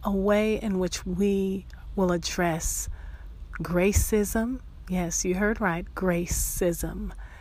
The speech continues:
and racism as it relates to Pentecost Shalom.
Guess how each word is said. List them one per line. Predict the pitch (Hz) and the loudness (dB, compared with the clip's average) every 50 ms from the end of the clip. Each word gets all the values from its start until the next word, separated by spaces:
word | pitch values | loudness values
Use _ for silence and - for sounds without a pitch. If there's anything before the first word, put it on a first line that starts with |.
| - - - - - - - | -16 -14 -12 -12 -12 -6 0
and | - 208 196 196 190 | 2 2 2 2 2
racism | 175 185 180 180 180 - - - 185 175 170 - - 170 170 175 - - - - - - | 2 4 2 2 2 0 0 0 0 0 0 -2 -2 -2 -2 -4 -6 -10 -16 -10 -2 2
as | 220 214 220 226 233 233 226 - - | 4 6 6 6 4 2 0 -2 0
it | 190 208 190 190 | 0 0 0 0
relates | 202 196 196 190 185 180 165 156 175 - - - - - - - - - - - - - - - | 0 -2 0 0 2 0 0 -2 -4 -4 -4 -4 -4 -4 -6 -8 -12 -14 -14 -14 -14 -14 -10 -6
to | - - | -4 -4
Pentecost | - - - - 214 190 - 226 - - - 208 190 185 175 - - - - - - - - | -2 -2 0 0 0 0 -2 -4 -4 0 2 2 2 2 2 -2 -4 -6 -6 -8 -14 -14 -10
Shalom. | - - - - 180 175 175 165 160 151 156 175 175 | -6 -4 0 0 2 2 2 0 0 -2 -4 -6 -8